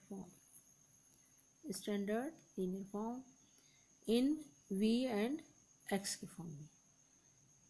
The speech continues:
ठीक है, इसमें हमारा ये P निकल गया, Q निकल जाएगा। Standard linear equation of first order and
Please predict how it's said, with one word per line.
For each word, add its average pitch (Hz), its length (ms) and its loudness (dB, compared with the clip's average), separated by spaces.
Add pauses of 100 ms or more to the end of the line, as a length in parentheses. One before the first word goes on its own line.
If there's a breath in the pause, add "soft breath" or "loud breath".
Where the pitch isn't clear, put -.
ठीक 277 140 -4
है, 349 80 4
इसमें 214 300 4
हमारा 202 280 4
ये 196 140 4 (100)
P 214 160 4
निकल 214 280 2
गया, 233 200 2
Q 208 260 0
निकल 208 320 0
जाएगा। 233 360 -2 (2000)
Standard 233 580 2
linear 208 600 4
equation 196 540 -2 (400)
of 180 320 -2 (180)
first 240 360 2 (100)
order 185 320 2 (200)
and 185 180 -2